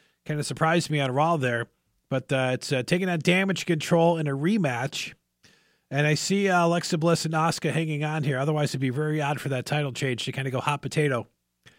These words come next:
back and forth. But I, I don't see a title changing hands there in that particular match. Uh, another tag team title match for the undisputed W W E Tag Team Championship. The Usos and their very, very, very, very long reign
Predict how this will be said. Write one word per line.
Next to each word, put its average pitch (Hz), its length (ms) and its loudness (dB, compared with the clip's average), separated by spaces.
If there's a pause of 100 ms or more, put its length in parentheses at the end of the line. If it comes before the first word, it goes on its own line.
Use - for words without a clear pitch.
(560)
back 151 340 4
and 117 140 0
forth. 127 460 -2 (120)
But 123 120 0
I, 131 320 -2
I - 20 2
don't 160 180 -2
see 170 140 2
a 151 60 0
title 156 300 0
changing 147 400 0
hands 139 300 -4
there 135 280 0 (1080)
in 139 120 -4
that 139 220 -4
particular 135 440 -2
match. 123 300 -2
Uh, 170 160 6
another 226 260 6
tag 202 300 6
team 196 200 0
title 196 300 4
match 180 380 0 (580)
for 151 100 0
the 160 140 6
undisputed 180 640 0
W 117 220 -4
W 110 160 -6
E 107 40 -4
Tag 110 260 -4
Team 110 200 -6
Championship. 110 580 -8
The 139 120 -6
Usos 156 580 2
and 135 100 -6
their 131 120 -2
very, 151 300 0
very, 151 320 0
very, 147 300 -2
very 147 340 -2
long 135 280 -6
reign 131 480 -4